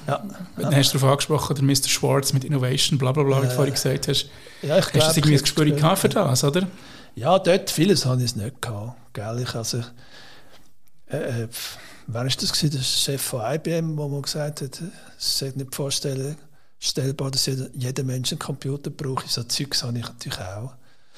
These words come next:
Speaker 1: Hätte mir auch können passieren, oder das Internet wird überschätzt. Ich habe immer zum Beispiel Apple immer völlig unterschätzt. Ich fand, who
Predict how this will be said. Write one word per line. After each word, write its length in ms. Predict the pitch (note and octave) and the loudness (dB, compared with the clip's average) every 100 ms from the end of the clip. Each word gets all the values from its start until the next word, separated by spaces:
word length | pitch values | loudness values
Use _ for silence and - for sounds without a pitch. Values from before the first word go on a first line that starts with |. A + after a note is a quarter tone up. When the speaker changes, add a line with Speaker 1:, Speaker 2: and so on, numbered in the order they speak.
| - | -12
Speaker 1:
Hätte 160 | - C#3+ | -6 -4
mir 200 | A#2+ A2+ | -2 -4
auch 60 | - | -2
können 320 | C3 B2+ B2+ | -2 -2 -4
passieren, 580 | B2 - - A#2+ A#2 A#2+ | -4 -2 -2 -4 -4 -6
oder 140 | A2 | -6
das 220 | A2+ G#2 | -4 -4
Internet 500 | C#3+ C#3+ C3 A#2+ A#2 | -4 -6 -4 -4 -6
wird 240 | C3+ C3 B2+ | -8 -8 -8
überschätzt. 540 | C3+ - B2 B2 - | -4 -4 -4 -6 -2
Ich 60 | C#3+ | 0
habe 140 | C#3 | 0
immer 140 | C#3 | 0
zum 140 | B2+ C#3 | 0 -2
Beispiel 180 | B2+ - | -2 -4
Apple 420 | C3 B2+ - A2+ | -4 -4 -6 -6
immer 140 | G#2+ | -6
völlig 400 | G#2+ - G#2 G2+ | -6 -6 -6 -8
unterschätzt. 840 | G2+ A#2 - - - A#2+ - - - | -8 -10 -10 -6 -6 -4 -6 -6 -8
Ich 60 | - | -12
fand, 260 | - A#2 - | -12 -12 -14
who 100 | - | -14